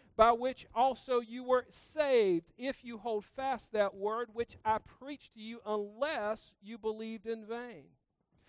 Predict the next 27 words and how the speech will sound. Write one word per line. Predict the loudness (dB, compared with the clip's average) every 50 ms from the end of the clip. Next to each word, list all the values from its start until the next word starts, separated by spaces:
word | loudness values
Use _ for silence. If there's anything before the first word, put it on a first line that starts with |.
| _ _
For | _ 4 6 8
I | 8 8
delivered | 8 6 2 4 4 4 4 4 2 0 -4 -6
to | -8 -12
you | -12 -12 -12
first | -8 -2 0 0 0 0 -2 -6
of | -6 0 4
all | 6 6 6 6
that | 4 2 2 2
which | 0 -2 -2 0
I | 0 2
also | 2 2 2 0 -2 -2 -2
received, | -2 -4 -10 -14 -16 -12 -10 -8 -6 -4 0 0
that | 0 0 -2
Christ | -6 -10 -2 0 0 0 0 -2 -6 -12 _ _ _ _ _ _ _ 2
died | 4 6 6 6 4 4 2 2 0
for | -2 -2 0
our | 0 0
sins | -2 -6 -8 -4 -4 -4 -4 -4 -8
according | -8 -2 0 0 0 0 -2
to | -6 -12 -12 -12
the | -12
Scriptures." | -14 -8 -6 -6 -6 -6 -8 -16 -18 -18 -18
It's | -18 -18 -12
about | -8 -6 -6 -6 -6
the | -8 -10
blood. | -8 -6 -6 -6 -6 -10 -14 -18